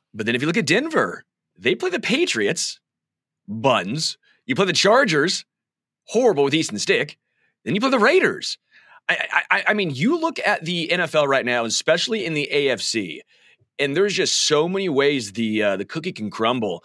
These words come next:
Um, I'm looking at as I think Jacksonville does hold on. I think they do end up winning the A F C South. Um,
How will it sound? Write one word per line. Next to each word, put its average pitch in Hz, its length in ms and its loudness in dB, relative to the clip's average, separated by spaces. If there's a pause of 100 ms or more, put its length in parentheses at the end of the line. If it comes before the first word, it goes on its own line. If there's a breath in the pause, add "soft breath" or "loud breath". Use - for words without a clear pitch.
(320 loud breath)
Um, 104 380 0
I'm 214 260 2
looking 165 280 0
at 127 120 0
as 117 240 0
I 127 60 2
think 160 180 -2
Jacksonville 139 460 0
does 123 280 0
hold 120 220 0
on. 101 320 -2 (220)
I - 80 -2
think 131 180 -2
they 135 120 2
do 131 260 2
end 135 100 2
up 123 60 0
winning 120 140 0
the 104 180 0
A 113 40 0
F 107 80 -2
C 117 120 -2
South. 98 440 -4 (420 loud breath)
Um, 92 580 -2